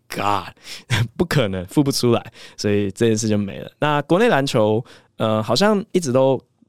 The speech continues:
没有在看，除了以前有些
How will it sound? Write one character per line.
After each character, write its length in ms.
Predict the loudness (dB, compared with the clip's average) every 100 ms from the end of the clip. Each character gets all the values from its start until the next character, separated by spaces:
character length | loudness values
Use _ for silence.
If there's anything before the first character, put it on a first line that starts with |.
| -8
没 380 | -2 0 2 4
有 160 | 2
在 200 | 0 -4
看， 260 | -2 -4 -4 -2
除 160 | 2
了 180 | 4 2 -2 -14 _ -2
以 120 | -2
前 400 | -2 -2 -4 -6 -10 _ -6
有 140 | -2 0
些 220 | 0